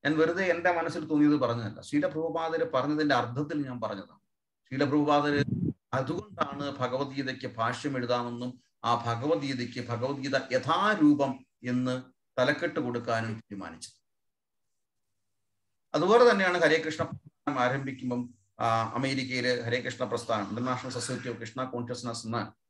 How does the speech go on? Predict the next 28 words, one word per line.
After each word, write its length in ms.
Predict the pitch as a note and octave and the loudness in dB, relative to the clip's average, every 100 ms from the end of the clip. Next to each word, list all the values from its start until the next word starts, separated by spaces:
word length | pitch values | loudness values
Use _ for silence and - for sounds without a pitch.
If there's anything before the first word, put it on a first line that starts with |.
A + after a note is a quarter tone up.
| - - _ - | -20 -20 _ -2
ഒരു 260 | A#2+ A#2+ A#2+ | 0 0 0
title 400 | B2 C#3+ D3+ D3 | 2 2 2 0
കൊടുത്തപ്പോൾ 640 | C3+ - - - G#2+ G2 _ _ - | 0 -6 -4 -4 -4 -10 _ _ -6
അദ്ദേഹത്തിന്റെ 340 | - G#3 G#3 G3 | 2 4 4 0
ശിഷ്യന്മാര് 440 | F3+ G3+ F#3+ F#3 | 0 0 6 6
വന്ന് 240 | F3 D3+ | 6 6
ചോദിച്ചു, 340 | D3+ C3 C3 C3 | 4 2 -4 -6
"കുറച്ചും 360 | B2 C3+ E3 | -2 -2 -2
കൂടെ 200 | E3 D#3+ B2 - _ B2 | 2 2 0 -10 _ -4
ജനകീയമല്ലേ, 880 | C3 C#3+ D3+ D#3+ D#3 A#2+ A#2+ G#2 - _ _ - | 2 2 2 2 2 2 0 -4 -6 _ _ -4
ആ, 280 | A#2+ - - | -4 -2 0
ആ, 40 | A#2 A#2 A2+ A2 G#2+ G2 A2 A2 - - | 4 4 2 0 0 -2 -4 -2 -2 -2
International 600 | - - - C#3+ C#3+ C#3+ | -8 -18 -6 2 2 2
Society 400 | C3 B2 C#3 - | -4 -4 -4 -2
of 100 | C3 | -6
God 540 | B2 B2+ E3+ G#3 A#3 - | -2 6 10 10 8 2
Consciousness 580 | E3+ D#3+ E3+ E3 D#3 | 0 2 -2 -2 -4
എന്ന് 100 | D#3 | 0
പറയുമ്പോൾ 200 | D3 D3 | 2 4
ഒരു 100 | D3 | 4
democratic 720 | A#2+ B2 D3+ D3+ D#3+ D#3 B2+ | 2 2 2 4 2 2 2
ആവത്തില്ലേ, 440 | A#2 A2 A2+ G2 F#2 | 2 2 -2 -4 -2
എല്ലാവരുമായിട്ടും 1040 | A#2+ C3+ D3 D#3 D#3 D#3 D3 D3 C#3 D3 C#3 | 0 4 6 8 8 6 2 2 0 -2 -2
ഒരു 120 | C#3 | -2
സമരസപ്പെട്ട് 720 | C#3 C3+ C#3 D#3 D#3 C3+ C#3 | -2 0 0 0 -2 -6 -6
പോകത്തില്ലേ?" 540 | A2+ A2 A2+ A#2 A2 | 0 0 0 -4 -2
എന്ന് 120 | G2+ | -2
ചോദിച്ചു. 380 | F#2+ _ _ - | -4 _ _ -20